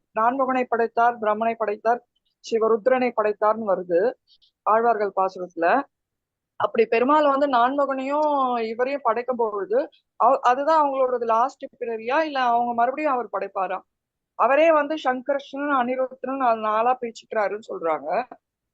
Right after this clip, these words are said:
அப்ப அது அந்த சிவனும், ஆ, பிரம்மாவும் இதுதான் அவங்களுக்கு லாஸ்ட்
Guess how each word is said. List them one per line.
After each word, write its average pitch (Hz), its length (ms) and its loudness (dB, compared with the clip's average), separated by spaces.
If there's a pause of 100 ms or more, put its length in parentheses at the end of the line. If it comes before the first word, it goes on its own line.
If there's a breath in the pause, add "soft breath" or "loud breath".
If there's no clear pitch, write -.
(420)
அப்ப 269 300 2
அது 262 340 4
அந்த 254 160 2
சிவனும், 330 540 -2 (440)
ஆ, 226 200 0
பிரம்மாவும் 240 760 -2 (380)
இதுதான் 302 420 2
அவங்களுக்கு 269 340 -2
லாஸ்ட் 240 440 -2